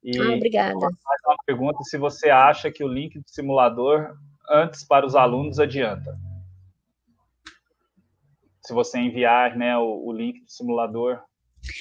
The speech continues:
Speaker 2: Ah, eu gostei da pergunta da Maria da Glória, porque, assim, sim, é, Maria da Glória, é, eu apliquei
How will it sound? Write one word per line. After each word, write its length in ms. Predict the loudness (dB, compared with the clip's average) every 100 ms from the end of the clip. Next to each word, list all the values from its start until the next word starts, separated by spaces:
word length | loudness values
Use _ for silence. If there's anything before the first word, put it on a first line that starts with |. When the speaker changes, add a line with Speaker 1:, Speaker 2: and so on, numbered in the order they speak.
| -12 -6 2
Speaker 2:
Ah, 340 | 6 8 8
eu 160 | 8 8
gostei 300 | 6 8 8
da 80 |
pergunta 320 | 8 8 8 8
da 80 |
Maria 240 | 8 10 8
da 140 | 8
Glória, 360 | 6 4 2 -2 -4
porque, 260 | -2 2
assim, 420 | 4 4 4 2 0 -14 -20
sim, 380 | 0 8 8 8 6
é, 500 | 6 6 6 4 4
Maria 220 | 4 6
da 80 | 4
Glória, 320 | 6 6 4 _ 2
é, 800 | 4 4 4 4 2 2 2 -2 -8 -12 _ _ _ _ _ _ _ _ _ _ 6
eu 140 | 10
apliquei 680 | 10 8 0 4 6 8 4